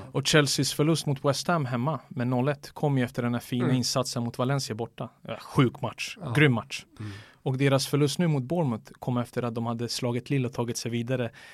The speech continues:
Speaker 1: i Champions League, till en Champions League åttondelsfinal. Och det är just det här på två fronter att det, truppen är fortfarande inte spetsig nog för att kunna förändra på vissa positioner och få den här energin och effekten du behöver.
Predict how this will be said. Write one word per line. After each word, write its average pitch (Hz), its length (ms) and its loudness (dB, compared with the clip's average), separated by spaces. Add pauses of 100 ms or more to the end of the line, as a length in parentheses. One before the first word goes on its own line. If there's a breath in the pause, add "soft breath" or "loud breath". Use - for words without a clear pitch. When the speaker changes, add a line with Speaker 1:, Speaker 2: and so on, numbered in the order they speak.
(120 loud breath)
Speaker 1:
i - 80 -6
Champions 117 400 -2
League, 127 160 -2
till 127 80 0
en 117 60 0
Champions 120 360 -2
League 120 180 -2
åttondelsfinal. 117 720 -4
Och 131 140 -4
det 143 60 0
är 147 40 2
just 151 220 2
det 131 80 2
här 120 120 -2
på 117 120 -4
två 147 260 0
fronter 127 460 -2
att 120 200 -2
det, 127 260 -4
truppen 160 380 0
är 139 60 0
fortfarande 156 560 0
inte 135 240 0
spetsig - 640 0
nog 147 260 0
för 127 100 -4
att - 80 -4
kunna 123 200 -2
förändra 139 420 0
på 127 120 -4
vissa 120 260 -2
positioner 123 760 -2
och - 280 -8
få 151 200 4
den 123 160 4
här 127 80 0
energin 131 580 2
och 123 100 -2
effekten 120 600 -2
du 113 100 -2
behöver. 117 500 -2